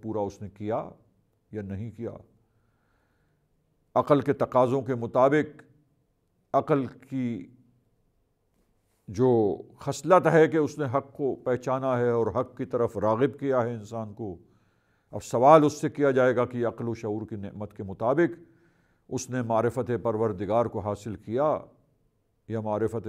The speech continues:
پروردگار کے حصول سے غافل رہا ہے، اس نے بھلا دیا اپنے پروردگار کو، دنیا کی رنگینیوں میں مشغول ہو گیا، دنیا کی لذتوں کے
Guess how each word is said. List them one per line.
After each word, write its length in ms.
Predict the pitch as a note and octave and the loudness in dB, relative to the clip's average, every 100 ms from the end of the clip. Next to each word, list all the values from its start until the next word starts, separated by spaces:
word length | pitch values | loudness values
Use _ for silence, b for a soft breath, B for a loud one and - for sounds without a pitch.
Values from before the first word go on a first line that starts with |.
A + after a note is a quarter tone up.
| F#2+ | -4
پروردگار 640 | G2+ G2+ G2+ G2 G#2 G#2+ | -4 -4 -4 -2 -2 -2
کے 140 | G2+ G#2 | -4 -8
حصول 400 | F#2+ - B2 G#2 | -10 -6 -6 -6
سے 320 | E2+ B2+ D#3 D3 b b b b b | -4 -2 -2 -6 b b b b b
غافل 560 | G#2 F#2 A2 C3 D#3 D3 | -12 -6 0 0 2 0
رہا 340 | A#2 A2 A#2 G#2 | 0 0 0 0
ہے، 180 | G2+ - - _ _ _ _ _ _ _ _ _ - | -4 -10 -14 _ _ _ _ _ _ _ _ _ -14
اس 140 | A2 | -6
نے 60 | A#2 | -4
بھلا 280 | G#2 C#3 D#3 | 4 8 10
دیا 260 | D#3 D#3+ C#3+ | 10 8 8
اپنے 220 | D3 C#3+ | 4 -2
پروردگار 600 | B2+ B2 A#2 A2+ A2 G#2 | -2 -2 -2 -4 -4 -4
کو، 180 | - A#2 - _ _ _ _ _ _ _ _ _ - | -8 -20 -20 _ _ _ _ _ _ _ _ _ -8
دنیا 340 | A2 C3+ C3+ | -6 0 0
کی 140 | A#2 B2+ | 2 0
رنگینیوں 580 | A#2+ A#2 A#2+ C#3+ D#3+ D#3 | -2 -2 -4 -2 0 0
میں 140 | D3+ | 0
مشغول 440 | C#3 A2+ A#2+ D#3+ | 0 -2 4 4
ہو 160 | D3 C#3 | 6 4
گیا، 200 | C#3+ B2+ - _ _ _ _ _ _ _ _ _ _ _ _ | 0 -6 -12 _ _ _ _ _ _ _ _ _ _ _ _
دنیا 380 | G#2+ C3 C#3 C#3+ C#3 | -4 -2 2 2 2
کی 100 | C#3 B2 | -2 -2
لذتوں 720 | G#2 A#2+ F#2 G#2 B2+ D#3+ D3+ | 0 0 0 -2 0 0 2
کے 180 | C#3+ | 4